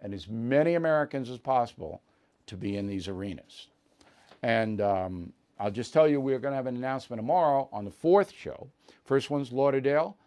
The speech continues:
on, uh, September eleventh. September. December eleventh, Fort Lauderdale, the B B and T Arena. Then the next weekend,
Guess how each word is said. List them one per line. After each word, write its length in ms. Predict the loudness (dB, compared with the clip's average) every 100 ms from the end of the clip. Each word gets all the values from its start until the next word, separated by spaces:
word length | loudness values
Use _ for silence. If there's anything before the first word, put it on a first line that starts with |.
| _ _ _
on, 400 | -2 0 0 -4 -6
uh, 520 | -2 0 0 0 -4
September 520 | -8 -10 -6 -4 -2
eleventh. 440 | 0 0 0 -2 -12 _ _ _ _ _ _
September. 540 | -12 -12 -12 -20 -20 -20 _ _ _ _ _ _ -16 -10
December 920 | 0 0 0 0 2 4 4 0 -2 -6
eleventh, 720 | -8 -8 -12 -18 _ _ _ _ _
Fort 480 | _ -12 -2 -2 0
Lauderdale, 760 | 0 0 0 -2 -2 -2 -6 -14 _
the 80 | -8
B 160 | -4
B 200 | -2 -2
and 140 | -2 -6
T 400 | -8 -8 -10 -14 _ _ -16
Arena. 400 | -10 -8 -8 -12 _ _ _ _ _
Then 480 | -14 -6 0 0 2
the 100 | 0
next 240 | -2 -2
weekend, 540 | 0 0 2 2 0